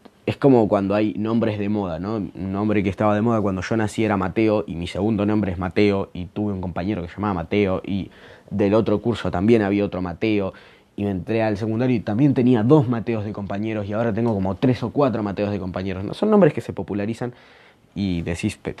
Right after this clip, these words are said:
¿qué onda? ¿Por qué hay tanta gente con este nombre?". Pero bueno, me estoy yendo de tema, ¿no? Em, la verdad es que, como les digo, ábranse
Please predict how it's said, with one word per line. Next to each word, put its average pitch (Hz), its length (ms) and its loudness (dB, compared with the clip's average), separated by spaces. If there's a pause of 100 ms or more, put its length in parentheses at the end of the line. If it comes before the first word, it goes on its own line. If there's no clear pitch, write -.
¿qué 135 80 4
onda? 107 200 0
¿Por - 180 -8
qué - 80 -4
hay 92 80 -6
tanta 101 240 -8
gente - 240 -8
con 101 160 -8
este 92 180 -6
nombre?". 101 320 0 (1600)
Pero 131 200 8
bueno, 95 280 6 (260)
me 123 80 -8
estoy 151 160 -10
yendo 147 200 -6
de 92 100 -6
tema, 80 200 -10
¿no? 113 180 -8 (1200)
Em, 98 540 2 (840)
la 107 120 4
verdad 101 220 4
es 104 100 -4
que, 92 540 2
como 92 180 -2
les 87 140 -2
digo, 90 320 -2 (720)
ábranse 110 720 2